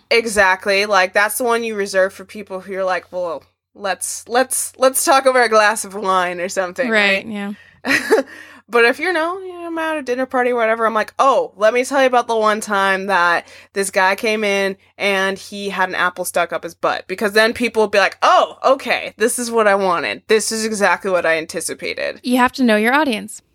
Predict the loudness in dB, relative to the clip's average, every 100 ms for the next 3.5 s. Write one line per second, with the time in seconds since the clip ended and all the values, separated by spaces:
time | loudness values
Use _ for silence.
0 | _ -2 0 2 2 2 0 0 -2 -2
1 | -4 0 2 0 -4 -4 -4 -4 0 2
2 | 2 0 -2 -2 2 2 0 -8 -6 -6
3 | -4 -2 0 0